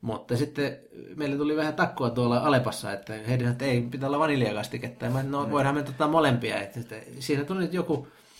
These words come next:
Speaker 1: änkyrä, että ei, ei voi ottaa molempia, mutta mä salakuljetin tämän sieltä sitten omaan pussiini ja maksoin, tota, niin, omalla kortilla. Tämä on nyt ihan mun, mun rahalla ostettu.
Speaker 2: Joo. Tää tosiaan tää eopin, ö,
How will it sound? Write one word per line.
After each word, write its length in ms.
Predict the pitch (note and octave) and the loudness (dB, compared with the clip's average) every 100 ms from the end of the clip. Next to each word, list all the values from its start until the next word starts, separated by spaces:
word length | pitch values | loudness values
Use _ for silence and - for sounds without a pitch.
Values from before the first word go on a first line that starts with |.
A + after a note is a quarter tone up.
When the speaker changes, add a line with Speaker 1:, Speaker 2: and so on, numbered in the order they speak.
| - - - _ - | -20 -20 -20 _ -10
Speaker 1:
änkyrä, 440 | - D3+ C3 B2 | -4 0 4 4
että 180 | A2+ - | 4 2
ei, 220 | A#2+ A#2+ | 2 4
ei 140 | B2+ B2+ | 4 4
voi 140 | B2+ | 6
ottaa 200 | B2+ B2+ | 4 2
molempia, 460 | C3 C3+ G#2+ G#2+ A2 | 2 4 2 0 -4
mutta 220 | A2+ A#2 | -6 -6
mä 180 | A#2 A#2+ | -6 -4
salakuljetin 580 | - D3+ B2+ A2+ A2 A2+ | 0 2 4 2 0 0
tämän 220 | A#2+ A#2 | 0 2
sieltä 240 | A#2+ A2+ A2 | 2 0 -2
sitten 340 | A#2 - F#2 - - - _ | -6 -6 -12 -16 -20 -20 _
omaan 260 | C3+ C3 A2+ | 2 4 6
pussiini 480 | B2 A#2+ B2 A2 G#2 | 4 0 0 -2 -2
ja 280 | G2+ G#2 - E2+ G2 | -2 -4 -6 -10 -4
maksoin, 520 | A2 B2 B2+ A2 G#2+ B2 - _ _ - - - | 2 2 2 -2 -2 -8 -18 _ _ -16 -14 -6
tota, 240 | - A#2 | -4 -2
niin, 180 | A#2 A#2 | -2 0
omalla 260 | C#3+ A#2+ A#2 | 2 2 4
kortilla. 440 | C3+ B2+ A#2+ G#2+ | 2 2 0 -2
Tämä 180 | - A#2 | 0 2
on 60 | |
nyt 80 | B2 | 2
ihan 180 | C3+ B2+ | 6 6
mun, 260 | C#3+ A#2+ - - | 6 4 0 -2
mun 180 | D#3 D3 | 2 4
rahalla 340 | C3 A#2+ A#2 | 6 6 6
ostettu. 380 | A#2+ A#2 G#2 A2+ | 2 2 -2 -6
Speaker 2:
Joo. 80 | - - _ - - - - - - - _ | -8 -12 _ -20 -20 -20 -18 -18 -18 -20 _
Tää 160 | A#2+ A#2 | -4 -2
tosiaan 340 | A#2+ B2+ B2+ | -2 2 2
tää 220 | B2+ B2 | 4 2
eopin, 460 | - C#3+ C3 C3 A2+ | 2 0 2 2 2
ö, 500 | - - A2+ G#2 F#2+ | 0 0 2 2 2